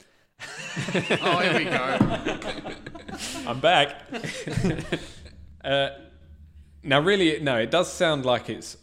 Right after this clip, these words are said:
Speaker 1: aimed at people who wanna make sales, who wanna be salespeople, um, but it does apparently contain a lot of helpful advice for people who actually want to make friends.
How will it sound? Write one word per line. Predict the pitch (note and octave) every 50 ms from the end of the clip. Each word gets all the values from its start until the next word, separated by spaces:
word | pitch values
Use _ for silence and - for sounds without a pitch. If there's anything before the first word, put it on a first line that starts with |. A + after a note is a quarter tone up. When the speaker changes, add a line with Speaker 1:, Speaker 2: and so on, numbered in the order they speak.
| - -
Speaker 1:
aimed | C3+ C3+ D3 D3 C3+ B2
at | A#2+ A2+ -
people | - A#2+ G2+ - - G2+
who | G2+ G2
wanna | G#2 G#2+ G#2 G#2
make | G#2+ G#2+ G2+ -
sales, | - - - G#2 G2 G#2 B2 C3 A2
who | A2 G2+
wanna | F#2+ G#2 G2+
be | F#2 G2+ F#2+
salespeople, | - - - G2+ F#2+ G2 F#2+ - _ G#2+ G2+ - - G#2 G#2+ B2+ - _ _ _ _ _ _ _ _ _ _
um, | - G2 F#2+ F#2+ - - _
but | D3+ C3+ A2+ G#2 G#2+ - -
it | G#2+ G2+ - - - _ _ _ _ _
does | _ D#3 D3 C#3 B2 - - - - - _
apparently | A2+ - - A#2+ G#2+ G2+ G2 C#2+ D#2+ E2+
contain | - - G2 F2+ - - G#2 G2 F#2+
a | G2
lot | G2+ G#2+
of | D#2 - -
helpful | A#2+ G2 - - - F#2+
advice | F2 E2+ F2+ F2 E2+ -
for | - -
people | G2+ - - F2+ - -
who | F#2+ F#2+
actually | G2 - - - - - G2
want | - G2 G2+ G2 G2
to | - -
make | G#2 G2+ G2 F#2+ -
friends. | - - G2 - G#2+ A2 C3 -